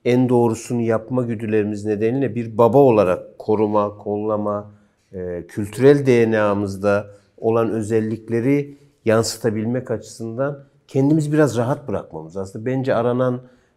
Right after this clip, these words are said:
ölçü o. Yani, e, en iyi babalar ne yapar? Önemli bir şey değil bence. Önemli bir soru değil. Ben ne yapıyorum? Yani ben onun elini tuttuğumda, bazen kızdığımda,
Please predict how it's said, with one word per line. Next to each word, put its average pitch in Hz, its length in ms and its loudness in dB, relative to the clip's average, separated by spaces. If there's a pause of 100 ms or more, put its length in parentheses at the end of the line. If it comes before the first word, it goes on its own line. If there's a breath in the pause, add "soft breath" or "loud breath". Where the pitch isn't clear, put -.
(120)
ölçü 117 380 2
o. 104 320 2
Yani, 123 460 0 (300 loud breath)
e, 104 120 -2
en 147 340 2
iyi 139 160 4
babalar 139 520 6
ne 147 60 8
yapar? 135 460 6 (100)
Önemli 127 540 -2
bir 123 80 -8
şey 117 300 -8
değil 117 260 -4
bence. 87 240 -8
Önemli 104 340 -4
bir 104 60 -10
soru 101 260 -8
değil. 98 120 -8
Ben 165 220 2
ne 107 60 0
yapıyorum? - 400 -10 (220)
Yani 123 220 0
ben 156 120 4
onun 139 280 0
elini 131 340 0
tuttuğumda, 110 580 -6
bazen 160 380 6
kızdığımda, 127 840 0